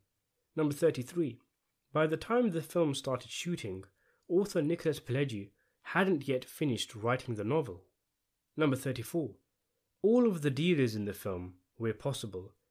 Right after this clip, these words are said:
worked or had worked in Las Vegas. In fact, you may have recognized Nick Mazzola from other Hollywood films,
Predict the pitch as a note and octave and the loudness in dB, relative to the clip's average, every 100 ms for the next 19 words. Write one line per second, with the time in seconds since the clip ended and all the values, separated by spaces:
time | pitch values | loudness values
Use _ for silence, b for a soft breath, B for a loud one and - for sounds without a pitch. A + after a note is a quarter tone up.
0 | _ - A2+ E3 C3 - - B2+ A2 - | _ -4 4 4 4 -6 -8 -6 -4 2
1 | F3 B2+ G2+ G2 - - A2+ A2+ G#2 - | 2 2 -4 -6 -6 -10 -6 -6 -6 -4
2 | C3 B2+ G2 - - _ _ _ C3+ B2+ | -2 -2 -4 -12 -16 _ _ _ -6 -2
3 | F3 D3 - _ _ _ _ - C3+ E3+ | -2 -4 -10 _ _ _ _ -6 2 6
4 | G3+ E3+ D3 D#3+ D#3+ B2+ A#2 A2+ - - | 6 6 2 0 2 2 4 2 -2 -6
5 | A#2 C#3+ C#3+ C3 A#2 A2+ C3+ D#3+ A#2+ G#2 | 0 0 -2 -4 -2 2 2 2 0 -2
6 | - A2+ A#2 F3+ F#3 A#2+ G#2+ G2 F#2 A2 | -6 -6 -2 0 0 -2 -4 -6 -8 -8
7 | G2 F#2 - | -8 -10 -14